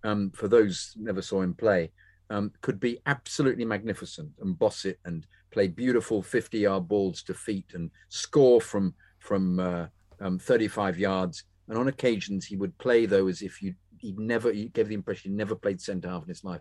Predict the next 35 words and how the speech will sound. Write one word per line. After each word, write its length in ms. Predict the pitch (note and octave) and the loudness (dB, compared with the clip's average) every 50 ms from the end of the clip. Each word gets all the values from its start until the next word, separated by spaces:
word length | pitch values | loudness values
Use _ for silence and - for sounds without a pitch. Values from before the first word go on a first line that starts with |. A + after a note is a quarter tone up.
| _ | _
before. 220 | - - - - D#2+ | -18 -20 -18 -16 -14
And 100 | D#2+ D#2+ | -14 -12
he'd 60 | D2+ | -10
be 80 | G2 F#2+ | -8 -6
out 100 | F#2+ G2 | -6 -6
of 80 | F2 | -6
position, 460 | - F2+ E2+ G2+ F#2 - - F#2+ F2+ - _ _ _ _ | -8 -8 -8 -8 -8 -8 -8 -10 -10 -10 _ _ _ _
pass 200 | - A2 G#2 - | -4 -4 -4 -4
the 100 | - G#2 | -4 -6
ball 200 | E2+ G#2 G2+ F#2+ | -4 -2 -2 -2
back 260 | E2 G2+ G2 - _ | -2 -2 -4 -6 _
badly, 440 | - G2 F#2+ F2+ F2 F2+ F2+ F2+ F2+ _ _ - _ _ - | -6 -4 -4 -2 -2 -2 -2 -2 -4 _ _ -20 _ _ -6
do 140 | A2 G#2 F#2+ | -4 -4 -4
skimmed 520 | - - - - - A#2+ A2+ A2 G#2 - | -6 -8 -8 -4 -4 -2 -2 -4 -6 -8
headers, 420 | - A2+ G2+ F2+ G#2+ G2+ F2+ - | -4 -4 -4 -2 -2 -4 -4 -4
miss 240 | G2+ A#2+ B2 - - | -4 -6 -6 -4 -4
the 80 | - A2+ | -4 -2
ball 240 | G2+ A2+ A2+ G2+ - | 0 0 0 0 -2
completely. 640 | - G#2 F#2+ - - G#2+ G#2 F#2+ - F2+ F2 F2 - _ - - - | -4 -6 -6 -4 -4 -4 -4 -4 -6 -8 -10 -10 -12 _ -20 -14 -8
And 100 | - F#2+ | -6 -4
this 160 | G#2 G2 - | -4 -4 -4
was 160 | - G2 - F#2 | -6 -6 -4 -2
one 160 | G#2 G#2 G2+ | 0 0 0
of 100 | F#2+ E2 | 0 2
those 280 | F#2+ F#2+ F#2 E2 - | 2 2 2 2 -2
occasions. 640 | F2 - - F2+ F2 E2 D#2 - - C#2+ C#2 - - - | -10 -8 -6 -6 -4 -4 -6 -8 -12 -18 -20 -20 -14 -10
And 160 | F2 E2+ D#2+ | -8 -8 -8
he 80 | G2+ | -8
gave, 320 | G#2+ - B2 A#2+ A#2 F#2+ - _ - A2+ | -4 2 4 4 4 4 0 _ -10 -8
he, 160 | A#2+ C3+ - | -6 -6 -4
he 100 | C#3 C3 | -6 -4
gave 260 | A#2 - C3 C3 B2+ | 2 4 4 4 2
the 40 | A2 | 0
goal 240 | G2 B2 C3 D3 C3+ | 0 2 2 4 2
away, 240 | G2+ D#2 D2 - | 0 -2 -4 -6